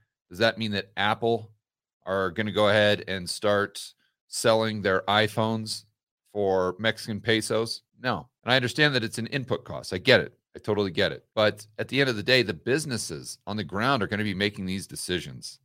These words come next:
It's not really going to be the central planners. So you say, "Okay, George, well, how do we know if they're gradually starting to change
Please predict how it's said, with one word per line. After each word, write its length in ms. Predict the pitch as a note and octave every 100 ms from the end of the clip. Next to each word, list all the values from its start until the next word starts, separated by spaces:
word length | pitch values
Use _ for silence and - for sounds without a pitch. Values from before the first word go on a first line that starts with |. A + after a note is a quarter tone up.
| -
It's 160 | -
not 280 | G#2+ A#2+ A2
really 320 | G#2+ A2+ G#2+
going 300 | F2 G2 F#2+
to 100 | E2+
be 440 | D2+ F#2 F2+ E2+ D#2 _
the 200 | - D#2+
central 320 | D2+ - A#2 E2+
planners. 560 | A#2 F#2+ C#2+ B1 - - _
So 480 | - - - A#2+ A2+
you 100 | A2
say, 200 | G#2 A2+
"Okay, 220 | G#2+ A2 G2
George, 260 | F2 E2+
well, 260 | F#2 G2+ G2 G2 _
how 200 | - A2+
do 60 | A#2
we 120 | A2+
know 300 | G#2 G2 G2+
if 140 | G2 -
they're 180 | G2 F2+
gradually 640 | F2+ G2 G2 F2 G2 F#2
starting 480 | - G2+ F#2+ F2+ E2
to 280 | - F2+ E2
change 640 | - A2+ A2+ A2+ G#2+